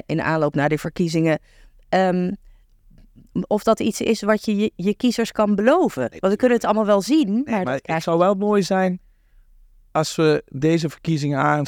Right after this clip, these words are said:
Speaker 2: gebruiken om daar gewoon eens een stevig begin mee te maken. Omdat het zo'n grote agenda is. En zeker wat Otto zegt, en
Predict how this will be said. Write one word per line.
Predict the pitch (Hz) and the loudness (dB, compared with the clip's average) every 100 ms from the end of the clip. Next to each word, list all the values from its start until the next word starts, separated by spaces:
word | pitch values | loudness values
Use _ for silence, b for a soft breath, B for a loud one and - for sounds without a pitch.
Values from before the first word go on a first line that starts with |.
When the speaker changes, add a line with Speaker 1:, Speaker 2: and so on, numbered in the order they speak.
| - | -6
Speaker 2:
gebruiken | - 143 143 143 135 | -6 -2 0 0 0
om | 139 | 0
daar | 139 139 | 2 2
gewoon | 120 135 | 0 -2
eens | 131 | -2
een | 127 | -4
stevig | - 156 131 120 | 0 0 2 -2
begin | 131 233 | -2 0
mee | 123 | -2
te | 98 | -2
maken. | 101 101 - | 0 -2 -2
Omdat | 147 190 254 | 2 4 4
het | 190 | 2
zo'n | 143 120 | -2 -2
grote | 117 107 107 | 0 0 -2
agenda | 101 107 95 - | 0 0 0 -2
is. | 98 110 | -4 -4
En | 131 | -2
zeker | 165 160 | -2 0
wat | 139 | 0
Otto | 147 147 | 0 0
zegt, | 139 143 | 0 0
en | 127 127 | 0 -2